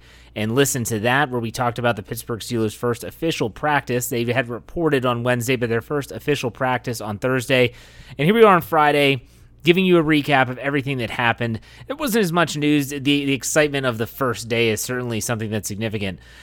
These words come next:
Uh, but when Mike Tomlin spoke with the media today, he brought up something again that was, uh, it was kind of discussed on Thursday, but still,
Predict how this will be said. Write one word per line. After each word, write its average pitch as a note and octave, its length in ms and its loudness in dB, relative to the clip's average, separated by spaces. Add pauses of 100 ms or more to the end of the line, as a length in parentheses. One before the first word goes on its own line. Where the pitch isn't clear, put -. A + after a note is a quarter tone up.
(140)
Uh, A#2+ 220 4
but C3+ 140 2
when C#3+ 160 0
Mike G3 180 0
Tomlin D3+ 340 -4
spoke B2+ 380 0
with A#2+ 160 -2
the A#2 60 -4
media A2 360 0
today, G2 480 -2 (240)
he C3 160 -4
brought D#3+ 300 0
up D3+ 160 2
something C#3 340 -2
again A#2+ 380 2
that C3 100 -2
was, C3 160 -4 (100)
uh, E3 140 -4
it F3 80 -4
was D#3 100 -4
kind A#3 240 -2
of E3 80 -2
discussed A2+ 540 -2 (100)
on A#2 560 2 (280)
Thursday, D#3 560 2
but G#2+ 160 -4
still, A#2 480 2